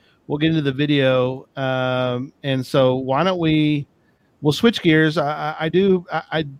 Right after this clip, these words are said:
someday though, Lava, we gotta come back and talk more about,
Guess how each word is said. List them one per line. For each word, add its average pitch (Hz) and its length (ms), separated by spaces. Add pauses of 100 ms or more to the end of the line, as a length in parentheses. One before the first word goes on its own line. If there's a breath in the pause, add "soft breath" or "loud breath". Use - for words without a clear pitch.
(260)
someday 202 480
though, 175 180
Lava, 165 280
we 160 100
gotta 170 120
come 165 180
back 143 280
and 131 80
talk 131 280
more 135 220
about, 123 440